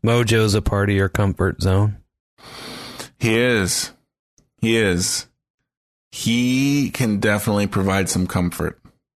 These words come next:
Speaker 2: I will say.
Speaker 1: He is
Speaker 2: So how
Speaker 1: comfort.
Speaker 2: big do you think that dog is? You really think he's, like, two hundred pounds?
Speaker 1: He's gotta be two hundred pounds. One eighty if he's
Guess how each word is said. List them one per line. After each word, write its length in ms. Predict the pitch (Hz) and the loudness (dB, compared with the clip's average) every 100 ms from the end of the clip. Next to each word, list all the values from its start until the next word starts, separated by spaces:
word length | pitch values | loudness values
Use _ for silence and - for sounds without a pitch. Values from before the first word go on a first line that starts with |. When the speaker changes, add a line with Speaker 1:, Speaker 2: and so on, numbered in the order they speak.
| _ _ - | _ _ -8
Speaker 2:
I 80 | - | -2
will 200 | 95 90 | 0 0
say. 420 | 95 - 90 - - _ _ _ _ _ _ _ _ _ - _ - | 0 -2 -2 -4 -10 _ _ _ _ _ _ _ _ _ -20 _ -12
Speaker 1:
He 180 | - 139 | -2 2
is 160 | 127 151 | 2 2
Speaker 2:
So 60 | |
how 60 | 170 | 2
Speaker 1:
comfort. 160 | 143 87 | 2 2
Speaker 2:
big 160 | 208 156 | 2 2
do 60 | |
you 60 | 127 | 0
think 220 | 151 131 | 0 0
that 260 | 139 117 - | 2 0 0
dog 320 | 117 107 101 | 0 0 0
is? 240 | 87 85 | 0 0
You 60 | 98 | 0
really 160 | 113 123 | 0 0
think 200 | 131 123 | -2 0
he's, 160 | 117 | 0
like, 180 | 113 107 | 0 -2
two 180 | - 117 | 0 0
hundred 340 | 113 110 110 | 2 0 0
pounds? 480 | 123 110 113 120 - | 0 0 0 -2 -4
Speaker 1:
He's 220 | 123 120 - | -2 0 0
gotta 380 | 127 113 113 | 0 2 2
be 140 | 107 107 | 2 0
two 240 | - 113 | 0 2
hundred 300 | 107 95 92 | 2 2 0
pounds. 420 | - 92 92 85 - - - | 0 2 2 0 -4 -12 -2
One 340 | 113 127 131 | 0 2 2
eighty 600 | 101 113 107 98 85 85 _ _ _ - | 2 2 4 2 0 -4 _ _ _ -4
if 160 | 90 - | -4 0
he's 440 | 104 98 - - | 0 2 0 -6